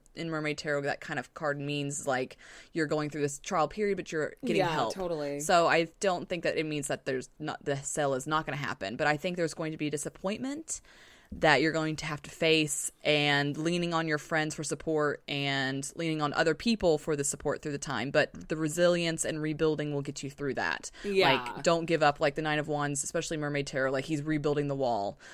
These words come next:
Speaker 1: Like, so embrace that resilience, embrace, like, that, um, that you're gonna have to be rebuilding kind of stuff. I don't take that literally. Who knows?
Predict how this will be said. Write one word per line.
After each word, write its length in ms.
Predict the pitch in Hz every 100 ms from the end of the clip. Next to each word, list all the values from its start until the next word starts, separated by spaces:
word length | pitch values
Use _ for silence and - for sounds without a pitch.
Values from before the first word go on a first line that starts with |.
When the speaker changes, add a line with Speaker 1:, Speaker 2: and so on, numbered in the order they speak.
| -
Speaker 1:
Like, 180 | 143 135
so 380 | - 160 151 - - - - -
embrace 420 | 160 160 165 160
that 160 | - -
resilience, 640 | 147 147 139 139 139 139
embrace, 500 | 143 143 147 143 -
like, 340 | 135 123 - - -
that, 400 | - 113 - - -
um, 380 | 120 107 107 107
that 240 | - - 160
you're 120 | 165
gonna 100 | 160
have 80 | 156
to 60 |
be 60 | 151
rebuilding 520 | 147 151 151 160 190
kind 160 | 214 226
of 100 | 226
stuff. 280 | - 254 - _ -
I 120 | 165
don't 220 | 170 -
take 140 | 185
that 120 | 190 208
literally. 360 | 214 240 254 -
Who 120 | 147 139
knows? 300 | 185 -